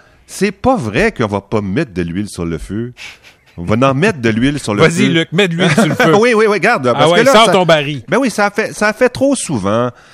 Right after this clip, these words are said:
Speaker 1: Ça arrive trop souvent par des gens qui sont, regarde, des colons sur Internet qui te, qui,
Speaker 2: Des,
Speaker 1: qui disent des niaiseries,
Speaker 2: exactement,
Speaker 1: euh,
Speaker 2: des
Speaker 1: la
Speaker 2: rednecks,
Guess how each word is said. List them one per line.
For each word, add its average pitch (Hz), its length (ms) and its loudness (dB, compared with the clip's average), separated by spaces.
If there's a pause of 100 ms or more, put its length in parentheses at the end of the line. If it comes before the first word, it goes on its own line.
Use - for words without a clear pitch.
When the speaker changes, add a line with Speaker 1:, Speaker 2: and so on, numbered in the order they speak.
Speaker 1:
Ça 190 240 0
arrive 202 260 -2
trop 226 300 -4
souvent 143 320 -2
par 156 180 -2
des 196 220 -2
gens 208 260 0
qui 160 120 -10
sont, 160 160 -4 (160)
regarde, 117 240 -2 (200)
des 95 160 -8
colons 135 440 0
sur 98 180 -6
Internet 92 500 -6
qui - 120 -20
te, 85 260 -4
qui, 131 140 -8
Speaker 2:
Des, 160 140 2
Speaker 1:
qui 98 80 -14
disent 127 180 -4
des 110 100 -2
niaiseries, 104 380 0
Speaker 2:
exactement, 113 240 2
Speaker 1:
euh, - 40 -2
Speaker 2:
des 135 120 0
Speaker 1:
la 165 160 2
Speaker 2:
rednecks, 180 460 -2